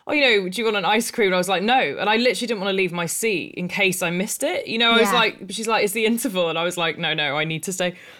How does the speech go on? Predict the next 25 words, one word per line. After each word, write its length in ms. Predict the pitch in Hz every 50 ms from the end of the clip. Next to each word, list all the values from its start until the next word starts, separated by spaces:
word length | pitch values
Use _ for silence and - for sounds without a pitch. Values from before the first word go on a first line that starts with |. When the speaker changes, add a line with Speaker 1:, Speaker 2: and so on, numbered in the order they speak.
| - _ _ _ _ _ _
Speaker 1:
You 140 | - 208
know, 100 | 202 202
so 140 | 196 196 233
that 180 | 233 294 285 -
was 140 | 277 269 -
kind 180 | - 262 247
of, 160 | 226 208 185
for 200 | 190 - - 208 196
me, 260 | 196 196 190 185 175
I, 100 | 170 160
I'll 240 | - - 180 180 190
really 340 | 190 220 240 247 240 233 226
remember 320 | 202 202 196 190 190 180
that 160 | 165 160 123 -
performance 400 | - - 180 165 143 107 - -
like 180 | 160 156 -
it 40 | 160
was 120 | 156 139
yesterday. 520 | 170 165 - - 170 151 156 151 151 147 139 -
Just 160 | 160 156 -
this 140 | 180 151 151
vivid 560 | 160 160 185 190 180 - - 160 156 143 143
sense 420 | - 185 170 147 113 - - -
of 120 | 170 151 -
him, 400 | 151 156 151 151 147 147 143